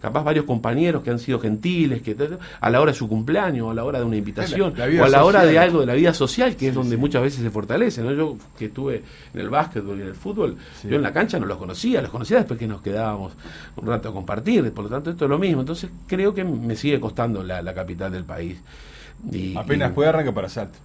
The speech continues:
Speaker 2: ¿no?
Speaker 1: Ah, yo termine y salgo para Salto, sí.
Speaker 2: <laughs>
Speaker 1: Bien canario, <laughs> decía los temas. Y, y aparte, en realidad, eh, eh, yo tengo, mm, definitivamente, eh, los salteños somos muy orgullosos,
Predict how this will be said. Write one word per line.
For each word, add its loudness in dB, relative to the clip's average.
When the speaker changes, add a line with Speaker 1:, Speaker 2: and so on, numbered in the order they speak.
Speaker 2:
¿no? -12
Speaker 1:
Ah, 2
yo -4
termine -6
y -10
salgo -10
para -12
Salto, -8
sí. -8
Speaker 2:
<laughs> -10
Speaker 1:
Bien 0
canario, -2
<laughs> 0
decía -4
los 2
temas. -2
Y, -2
y 0
aparte, 2
en 2
realidad, 0
eh, -12
eh, -10
yo -8
tengo, -2
mm, -16
definitivamente, -4
eh, -12
los -12
salteños -4
somos -4
muy -2
orgullosos, -10